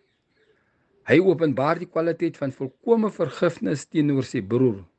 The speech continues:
Na Jakob se dood het hulle gevrees dat Josef sou wraak neem. Al het Josef hulle alreeds verseker dat hulle vergewe is. Hulle pleidooi beweeg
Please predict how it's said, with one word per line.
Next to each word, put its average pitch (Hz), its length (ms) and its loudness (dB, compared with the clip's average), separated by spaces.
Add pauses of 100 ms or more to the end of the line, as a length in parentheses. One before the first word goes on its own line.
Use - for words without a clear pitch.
(880)
Na 139 180 4
Jakob 135 460 0
se - 160 -6
dood 123 260 -4
het 113 160 -6
hulle 113 180 -4
gevrees 135 520 0
dat 104 260 -6
Josef 123 340 0
sou 113 220 -4
wraak 127 380 -2
neem. 95 260 -12 (1300)
Al 120 200 2
het 190 240 2
Josef 131 440 -2
hulle 117 180 -4
alreeds 117 480 -4
verseker 131 540 0
dat 110 260 -8
hulle 117 360 -2 (380)
vergewe 107 600 0
is. - 140 -18 (920)
Hulle 127 140 4
pleidooi 180 580 2
beweeg 117 500 -8